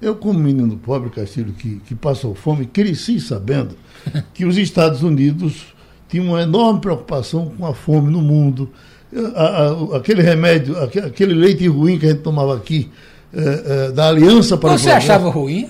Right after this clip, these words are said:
Speaker 2: Aquele leite era um leite
Speaker 1: <laughs>
Speaker 2: riquíssimo
Speaker 1: Da
Speaker 2: em,
Speaker 1: Aliança para o
Speaker 2: em, em
Speaker 1: Progresso,
Speaker 2: vitamina,
Speaker 1: né?
Speaker 2: proteína, tudo
Speaker 1: Exato.
Speaker 2: isso.
Speaker 1: E, e,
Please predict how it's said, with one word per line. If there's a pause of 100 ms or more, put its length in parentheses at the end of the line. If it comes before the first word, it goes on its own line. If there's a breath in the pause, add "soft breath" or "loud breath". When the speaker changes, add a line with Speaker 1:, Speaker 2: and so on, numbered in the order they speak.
Speaker 2:
Aquele
leite
era
um
leite
Speaker 1:
<laughs>
Speaker 2:
riquíssimo
Speaker 1:
Da
Speaker 2:
em,
Speaker 1:
Aliança
para
o
Speaker 2:
em,
em
Speaker 1:
Progresso,
Speaker 2:
vitamina,
Speaker 1:
né?
Speaker 2:
proteína,
tudo
Speaker 1:
Exato.
Speaker 2:
isso. (160)
Speaker 1:
E,
e,